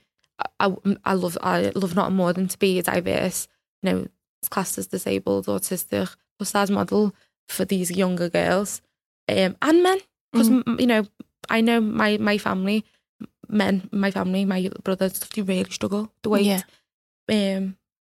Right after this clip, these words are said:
Speaker 1: they struggle so much with what they're wearing and how they look, and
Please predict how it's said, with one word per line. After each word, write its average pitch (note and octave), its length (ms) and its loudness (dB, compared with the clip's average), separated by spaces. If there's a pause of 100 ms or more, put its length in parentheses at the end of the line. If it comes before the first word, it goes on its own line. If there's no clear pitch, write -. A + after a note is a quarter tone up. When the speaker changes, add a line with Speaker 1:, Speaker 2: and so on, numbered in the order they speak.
Speaker 1:
they A3 60 -2
struggle G#3+ 280 0
so G#3+ 160 2
much G3 280 0
with G3+ 240 2 (760)
what F#3+ 300 -2
they're G3 100 2
wearing G3 260 4
and G3+ 260 2
how G3 120 0
they F#3+ 140 -2
look, G3+ 320 0
and G3+ 220 0